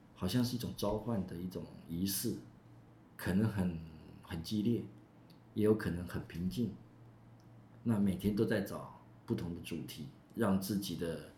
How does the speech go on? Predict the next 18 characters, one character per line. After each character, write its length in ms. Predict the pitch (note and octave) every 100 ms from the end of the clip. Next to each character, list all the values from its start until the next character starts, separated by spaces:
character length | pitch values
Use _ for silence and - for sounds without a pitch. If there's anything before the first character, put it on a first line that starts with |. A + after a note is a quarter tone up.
| - - -
生 240 | - G#2
活 180 | F2 E2+
更 200 | - G2
精 220 | G2 G2
彩。 220 | F#2+ - - - - - - - - -
最 180 | - C3+
难 200 | G#2+ F#2
得 160 | G2 F2
的 160 | F2+
是， 320 | F2+ - G2+ - - - - - - - - -
从 220 | - G2 G2
事 120 | A#2+
艺 40 |
术 160 | A2+ A2
这 140 | F#2+
件 200 | G2+ G#2+
事 140 | F#2 G2+
情， 260 | G2 D2+